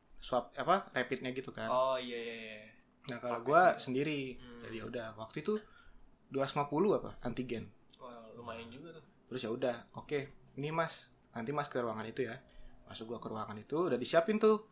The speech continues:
Speaker 1: cotton budnya, ditulis
Speaker 2: Aduh,
Speaker 1: dulu
Speaker 2: aduh,
Speaker 1: nama,
Speaker 2: aduh.
Speaker 1: umur gitu. Terus ya udah, akhirnya,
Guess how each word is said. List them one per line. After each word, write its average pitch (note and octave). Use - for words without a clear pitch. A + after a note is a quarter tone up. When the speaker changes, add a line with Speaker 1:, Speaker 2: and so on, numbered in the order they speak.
Speaker 1:
cotton C#3+
budnya, F3+
ditulis B2
Speaker 2:
Aduh, C3
Speaker 1:
dulu B2+
Speaker 2:
aduh, C3
Speaker 1:
nama, A#2+
Speaker 2:
aduh. C3+
Speaker 1:
umur B2
gitu. G#2+
Terus C3+
ya A2+
udah, C#3
akhirnya, A#2+